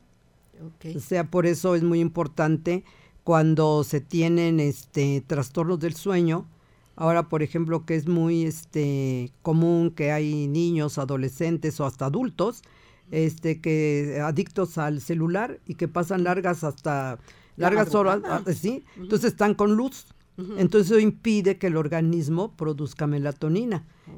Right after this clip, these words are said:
Speaker 2: y
Speaker 1: Ok.
Speaker 2: entonces se alteren también los ciclos de sueño-vigilia. Entonces, en esta, en esta temporada que aum-, este, se,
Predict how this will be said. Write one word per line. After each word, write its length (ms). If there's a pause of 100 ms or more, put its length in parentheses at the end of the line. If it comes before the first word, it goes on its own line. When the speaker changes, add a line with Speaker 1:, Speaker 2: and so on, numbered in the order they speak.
Speaker 2:
y 140
Speaker 1:
Ok. 40
Speaker 2:
entonces 420
se 140
alteren 520
también 380
los 140
ciclos 460
de 100
sueño-vigilia. 880 (560)
Entonces, 720
en 200
esta, 580
en 120
esta 260
temporada 580
que 140
aum-, 240
este, 360
se, 500